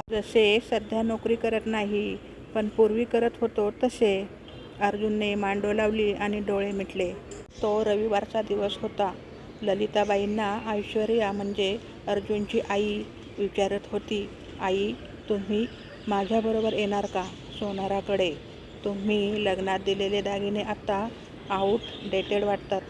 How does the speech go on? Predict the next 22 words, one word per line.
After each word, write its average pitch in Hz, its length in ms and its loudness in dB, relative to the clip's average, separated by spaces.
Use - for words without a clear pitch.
नव्या 226 400 0
डिझाईनचे 233 600 2
बघेन 214 340 2
म्हणते. 202 540 -2
हो, 214 160 4
येईन. 214 320 4
अगं, 202 380 0
बाजारात 196 440 0
नवीन 214 280 0
आलेल्या 208 380 0
गोष्टी 208 460 -2
पाहायला 196 460 -2
मला 190 240 -2
आवडते. 202 580 -2
दोघी 202 340 0
सासू 202 320 -2
सुना 220 300 -2
सोनाराकडे 202 720 -2
जाऊन 214 280 -2
आल्या. 202 240 -2
ऐश्वर्याने 226 540 0
पाहिले, 220 520 0